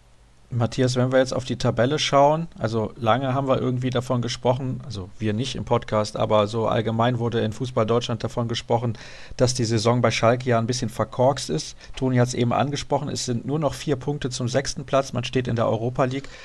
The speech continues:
im Viertelfinale. Man könnte meinen, ist eigentlich doch gar nicht so schlecht, was beim Sch-, F C Schalke null vier in dieser Saison geleistet wird.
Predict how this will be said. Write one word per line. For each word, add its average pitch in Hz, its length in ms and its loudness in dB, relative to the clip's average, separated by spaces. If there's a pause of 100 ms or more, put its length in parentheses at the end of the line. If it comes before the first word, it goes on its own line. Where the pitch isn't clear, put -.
(140)
im 120 100 0
Viertelfinale. 131 840 0
Man 117 160 -2
könnte 139 240 0
meinen, 117 400 4 (260)
ist 123 160 -6
eigentlich 127 280 2
doch - 180 0
gar 113 160 4
nicht 113 120 -2
so - 80 -6
schlecht, - 380 -2
was - 140 -4
beim 110 140 0
Sch-, - 180 -8
F 127 120 -4
C 113 120 -4
Schalke 110 300 0
null 107 120 0
vier 110 220 0
in 107 40 -2
dieser 104 220 0
Saison 104 300 -2
geleistet - 500 -2
wird. - 220 -8